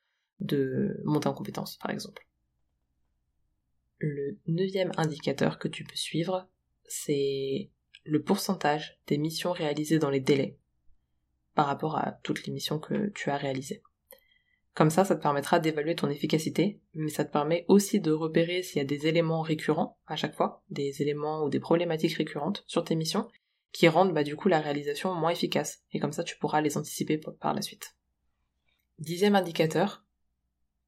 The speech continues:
bon, qui s'évalue pas forcément en chiffres, mais c'est ta rapidité de prise de décision. L'une des plus importantes qualités d'un indépendant, c'est de savoir prendre des décisions rapidement.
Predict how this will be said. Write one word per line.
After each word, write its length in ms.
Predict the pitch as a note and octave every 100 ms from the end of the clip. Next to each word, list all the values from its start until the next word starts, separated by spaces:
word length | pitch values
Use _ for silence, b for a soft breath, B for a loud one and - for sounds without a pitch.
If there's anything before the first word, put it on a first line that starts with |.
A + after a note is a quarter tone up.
| _
bon, 140 | D3+
qui 140 | C3 -
s'évalue 360 | - C#3+ C#3+
pas 140 | C#3 D#3
forcément 420 | D3+ - C#3+ C#3
en 100 | D3
chiffres, 360 | - F#3+ - D3+
mais 320 | C#3 C3+ - _
c'est 160 | - D#3+
ta 100 | C#3+
rapidité 540 | D#3 - F3 D#3+ F#3+
de 100 | D3+
prise 260 | D3 F3 D#3
de 100 | D3+
décision. 480 | D3 - C#3 B2 - _ _ _ _ _ _ _ _ -
L'une 300 | E3+ F#3 F#3
des 140 | D#3
plus 240 | D#3 F3 D#3+
importantes 420 | D#3 D3+ D#3 D3+
qualités 340 | E3+ E3+ E3+
d'un 200 | D#3+ D3+
indépendant, 640 | D3 D3 D3 C#3+ C#3+ D3+ _ _ _
c'est 320 | - - D#3+
de 180 | D#3 C#3
savoir 420 | C#3 D3 D3 C#3+
prendre 220 | - D#3
des 100 | D3+
décisions 420 | C#3+ C#3 B2 - D#3
rapidement. 480 | C#3 C#3+ C3+ -